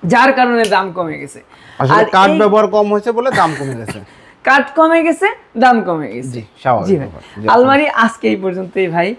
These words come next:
Speaker 1: গ্লাস শোকেস দিয়ে শুরু করি আজকে।
Speaker 2: ওকে, ঠিক আছে। প্রথমে কোনটা দেখাচ্ছেন?
Speaker 1: প্রথমে ভাই একটা সিম্পলের মধ্যে স্ট্যান্ডার্ড একটা ডিজাইন।
Speaker 2: দেখেন ভিউয়ার্স, প্রথমে যেই শোকেসটা দেখাচ্ছি, কতটা সুন্দর একটা গ্লাস শোকেস,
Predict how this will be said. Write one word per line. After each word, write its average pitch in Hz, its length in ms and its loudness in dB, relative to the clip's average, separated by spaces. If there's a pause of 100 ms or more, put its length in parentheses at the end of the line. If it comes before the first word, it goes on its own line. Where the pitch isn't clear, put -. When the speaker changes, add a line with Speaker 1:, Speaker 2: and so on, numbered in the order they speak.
(160)
Speaker 1:
গ্লাস 214 340 2
শোকেস 226 280 0
দিয়ে 208 260 2
শুরু 214 260 2
করি 220 220 0
আজকে। 127 220 0
Speaker 2:
ওকে, 262 80 -2 (300)
ঠিক 120 160 -6
আছে। - 240 -16
প্রথমে 143 240 0
কোনটা 139 200 2
দেখাচ্ছেন? 135 340 0 (480)
Speaker 1:
প্রথমে 254 420 2
ভাই 226 240 4
একটা 220 300 2
সিম্পলের 220 680 -4
মধ্যে 160 480 -6
স্ট্যান্ডার্ড 180 600 -2
একটা 143 220 -4
ডিজাইন। 156 520 0
Speaker 2:
দেখেন 139 580 2
ভিউয়ার্স, 113 440 0 (120)
প্রথমে 196 540 2
যেই 156 300 2
শোকেসটা 139 420 0
দেখাচ্ছি, 127 480 -4 (220)
কতটা 160 480 0
সুন্দর 185 600 0
একটা 135 320 -2 (460)
গ্লাস 143 460 2 (140)
শোকেস, 143 340 -4